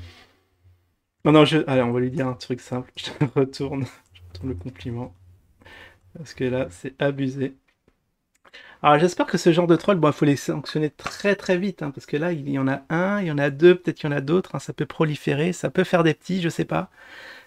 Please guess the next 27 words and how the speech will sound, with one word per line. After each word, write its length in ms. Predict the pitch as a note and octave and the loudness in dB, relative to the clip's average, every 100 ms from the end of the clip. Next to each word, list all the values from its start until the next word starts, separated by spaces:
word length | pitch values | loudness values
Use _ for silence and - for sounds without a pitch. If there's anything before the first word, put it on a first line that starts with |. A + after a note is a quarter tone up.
| _ - | _ 0
Mais 140 | D3 | 2
il 60 | D3+ | 4
faut 180 | - D#3+ | 2 0
sanctionner 440 | F3 D#3 E3 E3 | 0 -2 0 0
tout 140 | E3 | -2
de 40 | - | -4
suite, 160 | G3+ | -4
sinon 240 | F3 D3+ D#3+ | -6 -6 -6
ça, 500 | - C#3 C3+ B2+ A#2+ | -6 -6 -4 -6 -8
ça 180 | - C3 | -8 -4
va 80 | C3 | -4
avoir 220 | C#3 - | -4 -6
tendance 440 | C#3+ C#3 D#3+ - | -6 -4 -4 -4
à 120 | B2+ | -8
se 160 | B2 - | -8 -12
sentir 560 | - C3+ - D3+ C3+ B2+ | -8 -8 -6 -6 -4 -6
chez 360 | - D3 C3 | -2 -2 0
eux 160 | D3 G3 - - - _ | 0 -2 -6 -20 -20 _
et 140 | C3 C#3 | 0 0
infester 440 | C#3 C#3+ - C#3 | 0 -6 -6 -8
toute 180 | - - | -8 -6
la 80 | B2+ | -6
chaîne 340 | - D3 F3 | -4 -4 -4
et 100 | C3 | -4
à 100 | B2+ | -6
se, 160 | A#2+ - A#2+ | -8 -10 -10
à, 460 | B2 B2+ B2+ B2 | -8 -8 -8 -12